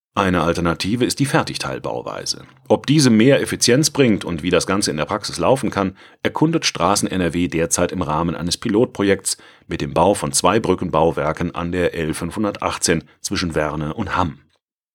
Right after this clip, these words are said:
Die Idee dahinter ist folgende. Oberhalb der in konventioneller Bauweise hergestellten Gründung, Ortbeton-Bohrpfähle mit Ortbeton-Pfahlkopfplatte,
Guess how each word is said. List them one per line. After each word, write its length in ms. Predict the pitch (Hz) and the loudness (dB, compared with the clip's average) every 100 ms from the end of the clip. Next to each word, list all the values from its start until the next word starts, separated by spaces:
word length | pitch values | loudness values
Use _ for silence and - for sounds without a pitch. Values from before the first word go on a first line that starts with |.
| - | -4
Die 100 | 113 | 0
Idee 200 | 127 151 | 4 6
dahinter 360 | 147 123 139 135 | 6 4 2 2
ist 160 | - | 0
folgende. 600 | - 131 101 71 55 - _ - - - | 0 2 2 -2 -10 -14 _ -20 -12 2
Oberhalb 500 | 165 160 139 139 139 | 2 4 2 0 2
der 200 | 107 110 | 2 2
in 180 | 104 101 | 0 -4
konventioneller 680 | 107 101 92 95 107 135 | -4 -2 0 0 2 2
Bauweise 440 | 82 76 73 71 69 | 2 0 0 -4 -4
hergestellten 640 | 78 82 58 87 76 80 | -2 -2 -2 -2 -2 -4
Gründung, 640 | 73 110 160 98 107 160 _ _ | 0 2 4 4 2 -2 _ _
Ortbeton-Bohrpfähle 1200 | - 73 - 80 - 78 71 82 85 - 90 87 | -4 -4 -6 -8 -6 -8 -2 0 0 2 4 4
mit 300 | 78 69 - | 0 -4 -8
Ortbeton-Pfahlkopfplatte, 1700 | 76 71 - 69 71 71 - 95 90 90 - - - - 90 - 120 | -6 -6 -6 -8 -8 -8 -6 -4 -2 -4 -6 -8 -10 -4 0 2 2